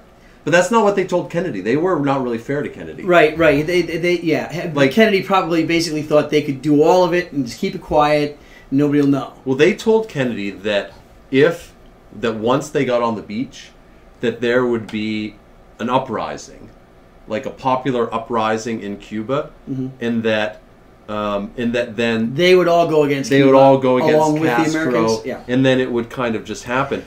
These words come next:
Speaker 1: So that's what they told Kennedy, but that's not what they actually believed would happen. They, they just wanted to get Kennedy in there
Speaker 2: Mm-hmm.
Speaker 1: and kind
Speaker 2: And then
Speaker 1: of in a
Speaker 2: ask for
Speaker 1: predicament.
Speaker 2: more in the last, in the last minute, but it couldn't have gone any, any more wrong, obviously.
Speaker 1: Mm-hmm.
Speaker 2: When an advanced frogman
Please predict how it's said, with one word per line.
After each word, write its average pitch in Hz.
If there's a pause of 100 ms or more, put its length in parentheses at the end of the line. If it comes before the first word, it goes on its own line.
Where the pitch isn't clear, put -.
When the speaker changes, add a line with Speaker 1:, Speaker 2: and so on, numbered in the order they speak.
(120)
Speaker 1:
So -
that's 180
what 208
they 180
told 147
Kennedy, 196
but 120
that's 147
not 143
what 120
they 123
actually 113
believed 104
would 92
happen. 104 (220)
They, 135
they 147
just 208
wanted 165
to 120
get 117
Kennedy 120
in 131
there 131 (480)
Speaker 2:
Mm-hmm. 170 (100)
Speaker 1:
and 120
kind 170
Speaker 2:
And 175
then 175
Speaker 1:
of -
in -
a -
Speaker 2:
ask 139
for 131
Speaker 1:
predicament. 175
Speaker 2:
more 180
in 170
the 165
last, 165
in 160
the 156
last 170
minute, 190 (120)
but 135
it 139
couldn't -
have 135
gone 135
any, 123
any 135
more 113
wrong, 113
obviously. 120 (160)
Speaker 1:
Mm-hmm. 98 (600)
Speaker 2:
When 175 (120)
an 160
advanced 196
frogman 147